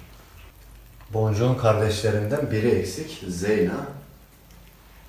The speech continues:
Üç tanesi burada. Şu an Zeyna yok.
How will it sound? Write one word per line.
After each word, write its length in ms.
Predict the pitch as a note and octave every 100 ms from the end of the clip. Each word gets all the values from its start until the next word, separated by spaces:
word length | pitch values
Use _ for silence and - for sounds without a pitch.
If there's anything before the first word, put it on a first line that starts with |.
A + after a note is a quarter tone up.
| -
Üç 220 | A2+ -
tanesi 520 | - A2 G#2+ G2 G#2 F#2+
burada. 440 | A#2 G2+ D3+ D#3+ - - -
Şu 80 | G#2
an 140 | G#2
Zeyna 340 | G#2 A2 G2+
yok. 260 | F#2+ C3+ -